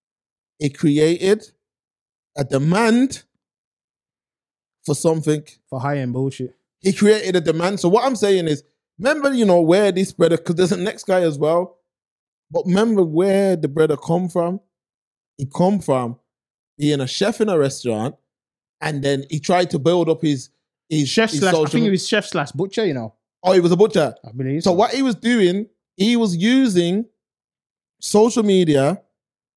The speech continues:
Speaker 1: to build his business. When that spark hit, Stephen, the spark hit, it hit to where people put, if a man can see value in, in,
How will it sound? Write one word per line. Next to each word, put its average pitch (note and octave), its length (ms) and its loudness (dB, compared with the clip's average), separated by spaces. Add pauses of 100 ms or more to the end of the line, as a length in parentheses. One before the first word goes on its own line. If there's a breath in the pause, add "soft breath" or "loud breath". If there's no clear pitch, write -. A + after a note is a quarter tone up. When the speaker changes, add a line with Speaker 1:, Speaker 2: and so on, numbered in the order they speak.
(160)
Speaker 1:
to D#3+ 100 0
build G3 800 2 (540)
his E3+ 280 0
business. E3+ 600 0 (880)
When A#3 260 0
that C4 160 -2
spark A#3 440 -2
hit, - 240 -2
Stephen, E3+ 440 -2
the E3+ 60 -4
spark A3+ 420 -6
hit, C4+ 260 -2 (680)
it F3 100 -6
hit G#3 340 0
to G3+ 80 2
where F#3+ 180 4
people G#3 460 -2
put, G3 220 0 (480)
if G3+ 120 0
a G#3 80 2
man A#3+ 260 -2
can A3+ 160 -2
see A3 280 -2
value D3+ 640 0
in, C3+ 380 0 (480)
in, C#3+ 240 0